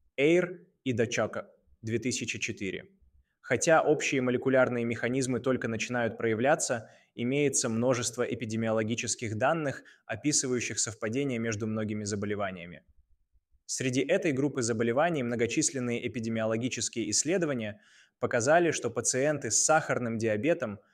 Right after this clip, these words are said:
два типа подвергаются большему риску развития рака молочной железы. Ксюэ Миколс, две тысячи семь.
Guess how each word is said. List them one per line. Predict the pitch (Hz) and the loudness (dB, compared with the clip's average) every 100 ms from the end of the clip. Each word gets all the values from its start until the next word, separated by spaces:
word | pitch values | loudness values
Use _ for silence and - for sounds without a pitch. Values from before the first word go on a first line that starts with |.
| _ _ - | _ _ -10
два | 104 113 151 | -2 4 4
типа | 170 143 127 110 | 2 -2 -2 -2
подвергаются | 110 101 113 127 139 127 113 | -4 -2 0 2 2 2 -2
большему | 107 135 - 120 110 | 0 0 0 -2 -2
риску | 127 - 120 | -2 -2 -2
развития | 110 104 123 120 117 | -2 -2 -4 -2 2
рака | 127 131 113 | 2 0 -4
молочной | 110 123 - 110 | -2 -2 -6 -10
железы. | 101 110 101 98 85 _ _ _ - | -6 -4 -4 -6 -10 _ _ _ -8
Ксюэ | - 143 127 | -2 0 0
Миколс, | 135 127 98 90 - _ _ | -2 -4 -8 -8 -12 _ _
две | 110 113 | -10 -8
тысячи | 123 117 113 | -6 -6 -4
семь. | - 101 | -4 -6